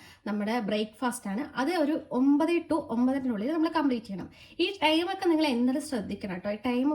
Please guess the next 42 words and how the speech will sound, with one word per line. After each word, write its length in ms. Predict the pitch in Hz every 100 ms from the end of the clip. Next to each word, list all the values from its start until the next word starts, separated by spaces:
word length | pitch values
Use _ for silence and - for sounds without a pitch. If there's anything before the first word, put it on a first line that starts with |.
| 262
ഭയങ്കര 280 | 226 269 262 208
ഇമ്പോർട്ടൻ്റ് 440 | 208 220 220 202 165
ആണ്. 180 | 190 349 - -
അപ്പോൾ 160 | 240 302
ആ 40 | 302
ഒരു 100 | 330 311
ടൈമിനുള്ളിൽ 600 | 269 277 320 302 254 269
തന്നെ 140 | 233 262
നിങ്ങൾ 140 | 226 247 208
കംപ്ലീറ്റ് 320 | 196 208 214
ചെയ്യണം, 160 | 214 220
എന്നാൽ 160 | 262 302
മാത്രമേ 160 | 277 277
നമുക്ക് 180 | 269 233
അടുത്ത 260 | 233 -
സ്റ്റ്-, 220 | 311 - 220
ആ, 20 | 214 208 -
നമ്മുടെ 200 | 220 226 233
ഫുഡ് 240 | 208 233 262
ക-, 140 | 196 208 -
പോകാൻ 200 | 208 214 214
പറ്റുള്ളൂ. 220 | 190 185
അപ്പോൾ 120 | 214
അടുത്ത 220 | 190 285 269
മീലിലേക്ക് 320 | 233 220 277 269
നമുക്ക് 200 | 214 262 302
പോകാൻ 180 | 302 247
പറ്റത്തുള്ളൂ. 360 | 180 180 180 - - -
അപ്പോൾ 140 | 262 302
ഇത് 80 | 330
പ്രോപ്പറായിട്ട് 520 | 269 233 233 233 208 262
ഫോളോ 240 | 233 202 202
ചെയ്യുക. 160 | 208 - 233
ആദ്യമൊക്കെ 280 | 262 311 320
ഒരു 60 | 254
ബുദ്ധിമുട്ടുണ്ടാകും, 540 | 240 240 214 196 254
പിന്നെ 160 | 220 196
ഒന്ന് 100 | 233 277
സെറ്റ് 160 | 285 196
ആയിക്കോളൂ 260 | 190 185
കേട്ടോ. 140 | 196 202 - - _ -
സെക്കൻഡ് 340 | 302 320 359